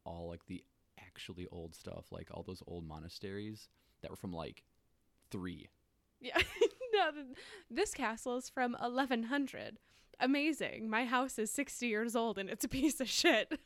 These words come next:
Speaker 2: <laughs>
Speaker 1: How do they do it? Oh, it's that crafty Irish ingenuity.
Speaker 2: Yeah,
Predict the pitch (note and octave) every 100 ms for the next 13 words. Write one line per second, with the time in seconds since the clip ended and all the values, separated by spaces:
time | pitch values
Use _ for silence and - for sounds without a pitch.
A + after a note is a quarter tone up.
0 | - D4 D4+ _ - G#2 - - - _
1 | _ _ _ _ _ _ _ - A#2+ B2
2 | G#2+ F#2 F#2+ F#2+ D2+ C#2+ - - A2+ -
3 | G#2 G2+ G2 F#2 F2+ F2 - F2 E2+ D#2
4 | E2+ D#2 D2+ - - - A3 G#3+ F#3+